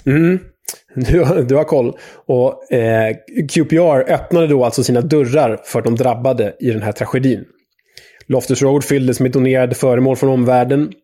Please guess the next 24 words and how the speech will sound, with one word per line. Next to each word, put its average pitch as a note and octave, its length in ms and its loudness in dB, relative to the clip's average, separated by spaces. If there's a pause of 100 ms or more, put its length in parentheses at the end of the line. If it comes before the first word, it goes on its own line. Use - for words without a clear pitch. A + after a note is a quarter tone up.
(480)
Klubbens D#3+ 420 0
Community D3 500 0
Trust - 500 -4
anordnade B2+ 420 0
fotbollsskolor C#3 760 0
för B2+ 120 -2
Grenfells B2 460 0
barn B2+ 360 0
och C#3 60 4
ungdomar. B2 540 0 (800)
Q B2 100 0
P C3 120 -2
R C3 220 2
lånade C3 320 2
också C3 260 0
ut A#2 100 -2
sina B2 160 0
lokaler C#3+ 540 0
till C#3+ 160 -2
välgörenhetsorganisationer B2 1300 0
som B2+ 180 -2
hjälpte B2 300 0
de B2 100 0
drabbade. B2+ 460 0